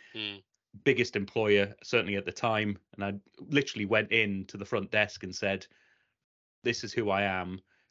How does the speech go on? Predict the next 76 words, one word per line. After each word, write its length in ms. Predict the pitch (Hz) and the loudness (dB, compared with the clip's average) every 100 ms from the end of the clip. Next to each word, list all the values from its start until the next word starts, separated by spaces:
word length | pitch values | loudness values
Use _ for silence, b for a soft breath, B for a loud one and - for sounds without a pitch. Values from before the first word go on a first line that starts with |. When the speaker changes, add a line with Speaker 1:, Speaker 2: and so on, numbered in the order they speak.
| _ 110 | _ -6
Speaker 2:
Would 180 | 113 | 0
I 80 | 104 | 2
be 120 | 104 | 4
able 120 | 101 98 | 2 2
to 60 | |
speak 260 | - 110 - | -2 -2 -2
to 140 | 101 | -4
anyone 300 | 95 92 92 | -2 -2 -4
because 280 | 90 - 107 | -6 -6 -2
I'm 140 | 95 95 | -2 0
here 300 | 107 98 92 | 0 0 0
in 100 | 90 | -2
country? 500 | 104 95 92 90 - b b b - | -4 -2 -2 -2 -4 b b b -12
Speaker 1:
Mm, 260 | 110 107 | -10 -4
Speaker 2:
Can 140 | 107 95 | -2 0
we 100 | 95 | 2
Speaker 1:
mm. 80 | 95 | 2
Speaker 2:
arrange 240 | 98 95 | 2 0
something?" 420 | 104 95 - 85 | -4 -6 -6 -8
It 60 | - | -8
was 120 | - | -4
just 200 | - - | 0 2
before 300 | 143 131 107 | 2 2 0
Christmas, 580 | - 110 - 98 - - b b b b - | 0 -2 -2 -6 -6 -10 b b b b -2
and 340 | 101 101 95 | 0 0 -2
it 120 | 101 | -4
was 140 | 101 117 | -4 -4
one 120 | 110 | 0
of 60 | |
those 200 | 104 98 | 0 0
wind 380 | 104 101 107 104 | 0 0 2 2
down 240 | 104 98 98 | 2 2 0
times. 380 | 101 95 92 | 0 -2 -4
And 80 | 95 | -6
someone 240 | - 113 98 | -4 -4 -2
from 160 | 98 | 0
H 180 | 95 - | 0 0
R 140 | 101 101 | -2 -2
said, 160 | - | -4
"Yeah, 160 | 180 269 | -6 -4
I'll, 180 | 180 143 | -4 -4
yeah, 120 | 185 - | -6 -6
let's 160 | - - | -6 -4
have 120 | 127 | -4
a 40 | 123 | 0
chat." 280 | 156 127 | 0 0
And 140 | 95 92 | -2 -8
we 140 | 92 - | -8 -6
sat 240 | - 104 | -2 0
down 120 | 104 | 0
and 100 | 101 | 0
had 120 | 98 - | -2 0
a 20 | |
coffee. 460 | 123 113 92 92 _ b b b b b b | 0 2 0 -4 _ b b b b b b
And 120 | 101 | -4
then 100 | 101 | -2
a 40 | 104 | 2
couple 240 | 135 110 | 0 2
of 60 | 107 | 0
months 240 | 107 101 | -2 0
later, 280 | 110 104 104 | 2 2 0
they 140 | 101 | -2
contacted 480 | 101 113 104 107 - | -2 -2 0 -2 -2
and 100 | 101 | -8
said, 220 | 104 107 135 | -4 -4 -6
"Yeah, 120 | 143 | -8
we 120 | 98 | -6
got 160 | 98 - | -6 -2
a 40 | |
role 220 | 110 165 | 0 0
for 100 | 196 | 0
you 120 | 90 90 | -2 -2
if 120 | - | -2
you're 260 | 98 98 | -2 -2
interested," 640 | 104 123 - 98 - 117 113 | -2 -2 -2 -4 -2 -4 -2
and 220 | 101 | -6